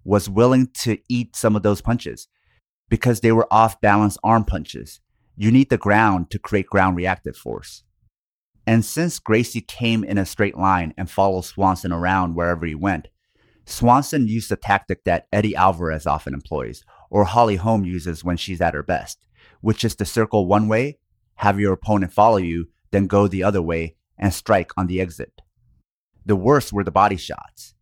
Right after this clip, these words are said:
Swanson worked Gracie low, then high, then high, then low, with punches and kicks. All three judges gave every round to Swanson. Swanson just had Gracie's number in every way.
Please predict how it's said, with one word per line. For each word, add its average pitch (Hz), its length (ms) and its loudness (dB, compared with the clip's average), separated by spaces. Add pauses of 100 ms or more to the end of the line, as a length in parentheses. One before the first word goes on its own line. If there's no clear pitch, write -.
(220)
Swanson 120 640 -2
worked 107 240 0
Gracie 87 520 -4
low, 92 320 0
then 85 220 -2
high, 78 440 -2 (400)
then 92 120 0
high, 95 340 2
then 87 220 -4
low, 92 380 0 (360)
with 95 180 -2
punches 110 400 -4 (100)
and 110 280 0
kicks. - 400 -18 (680)
All 120 180 6
three 139 300 0
judges 98 480 0
gave 101 220 -2
every 101 240 0
round 90 280 2
to 85 60 -16
Swanson. 87 560 -4 (720)
Swanson 139 500 0
just 110 260 -2
had 110 200 2
Gracie's 104 380 -2
number 98 320 0
in 87 100 -2
every 92 180 -2
way. 90 320 -2